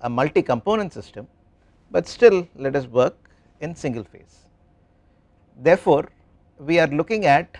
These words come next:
a multi-component system, but a homogeneous subst-, homogeneous system.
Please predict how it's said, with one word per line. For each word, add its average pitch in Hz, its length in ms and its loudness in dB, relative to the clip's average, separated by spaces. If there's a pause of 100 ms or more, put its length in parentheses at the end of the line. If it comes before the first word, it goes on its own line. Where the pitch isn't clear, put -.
(140)
a 123 60 -10
multi-component 151 880 -2
system, 107 340 -18 (500)
but 131 220 -4 (200)
a 143 80 -4
homogeneous 170 640 2
subst-, - 560 -16
homogeneous 139 640 -4
system. - 440 -12